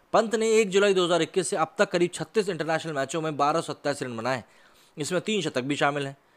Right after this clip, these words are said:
वहीं रोहित शर्मा ने उनतीस मैचों में ग्यारह सौ चवालीस रन बनाकर दूसरे नंबर पर मौजूद हैं,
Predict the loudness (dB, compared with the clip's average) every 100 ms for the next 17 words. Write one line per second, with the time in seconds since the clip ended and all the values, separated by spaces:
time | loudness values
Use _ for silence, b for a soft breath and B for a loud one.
0 | b -6 0 4 4 2 2 2 2 0
1 | -2 -2 0 -2 -2 0 4 4 2 2
2 | 2 2 -2 -2 0 2 2 0 -2 -2
3 | -2 -2 -2 -2 -6 -4 -6 -8